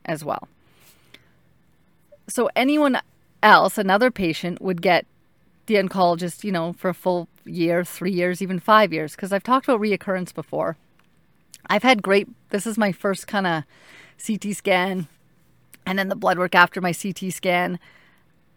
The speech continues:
It hasn't even been a full year. I know how fast things can change.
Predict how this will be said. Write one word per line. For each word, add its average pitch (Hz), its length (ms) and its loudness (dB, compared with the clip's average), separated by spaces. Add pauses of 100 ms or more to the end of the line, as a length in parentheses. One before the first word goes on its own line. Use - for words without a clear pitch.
(100)
It 214 80 0
hasn't 247 240 2
even 247 140 2
been 220 80 2
a 214 60 2 (100)
full 208 120 2
year. 180 460 0 (220)
I 214 200 8
know 285 180 2
how 247 160 2
fast 185 340 0
things 180 220 -8
can 180 160 -8
change. - 500 -10